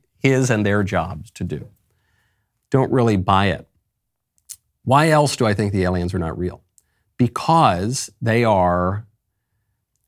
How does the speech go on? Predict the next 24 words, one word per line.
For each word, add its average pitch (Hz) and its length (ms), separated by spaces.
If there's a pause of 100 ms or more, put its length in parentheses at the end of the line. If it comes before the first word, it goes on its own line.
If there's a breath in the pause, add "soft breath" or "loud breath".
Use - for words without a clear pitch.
(120)
if 202 240
there 226 240
is 185 260
anything 147 800
that 98 180
kind 107 380
of 110 140
resembles 95 500
aliens 90 420
in 95 100
the 90 60
world, 82 460 (1800)
and 110 80
this 107 120
is 117 100
a 117 80
hard 110 240
pill 110 160
to 107 60
swallow, 104 600
and 92 260
ju-, - 100 (1400)
they're 123 140
demons. 120 580